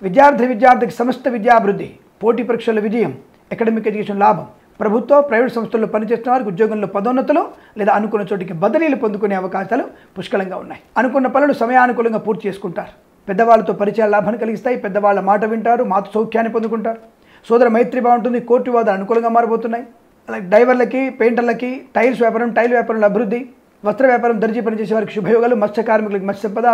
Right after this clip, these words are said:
రొయ్యలు, చేపల లాభం, ఎల్ఐసి, మెడికల్, గృహ నిర్మాణ ఏజెంట్లకి, వైద్యులకి, వైద్య బృందాల వారికి, న్యాయవాదులకి, వేద పండితులకి,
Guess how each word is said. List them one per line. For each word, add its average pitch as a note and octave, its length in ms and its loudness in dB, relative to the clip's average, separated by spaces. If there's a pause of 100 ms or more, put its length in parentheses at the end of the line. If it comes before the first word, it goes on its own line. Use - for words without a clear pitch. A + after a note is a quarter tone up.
రొయ్యలు, A3 260 0
చేపల G#3+ 520 -2
లాభం, A3+ 220 0 (520)
ఎల్ఐసి, B3 360 2
మెడికల్, G#3 380 0 (140)
గృహ G3 120 0
నిర్మాణ A3+ 220 0
ఏజెంట్లకి, A#3+ 340 -4
వైద్యులకి, G3 420 -2
వైద్య F3+ 180 -4
బృందాల G#3 280 0
వారికి, F#3 260 -6
న్యాయవాదులకి, A3+ 500 -4 (380)
వేద A3+ 200 4 (100)
పండితులకి, C4 440 0